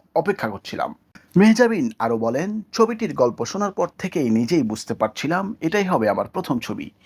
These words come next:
সেভাবেই সিদ্ধান্ত নিয়েছিলাম। দীর্ঘ অপেক্ষার পর প্রথম ছবি হিসেবে এটি করার সিদ্ধান্ত যে ভুল ছিল না,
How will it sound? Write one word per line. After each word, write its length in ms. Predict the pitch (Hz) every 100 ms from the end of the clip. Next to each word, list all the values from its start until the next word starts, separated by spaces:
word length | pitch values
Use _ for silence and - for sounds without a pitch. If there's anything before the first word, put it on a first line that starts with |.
| _ _ _
সেভাবেই 500 | - - 226 247 196
সিদ্ধান্ত 460 | 120 123 107 113 110
নিয়েছিলাম। 680 | 107 107 104 113 98 - - - _ _ 131
দীর্ঘ 220 | 214 190
অপেক্ষার 440 | 147 220 - 196
পর 240 | - 143 104
প্রথম 280 | - 113
ছবি 280 | 110 196 208
হিসেবে 360 | 196 196 170 113
এটি 140 | 113
করার 260 | - 147 113
সিদ্ধান্ত 460 | - 170 196 185
যে 140 | 175 135
ভুল 240 | 117 190
ছিল 260 | 175 202 165
না, 200 | -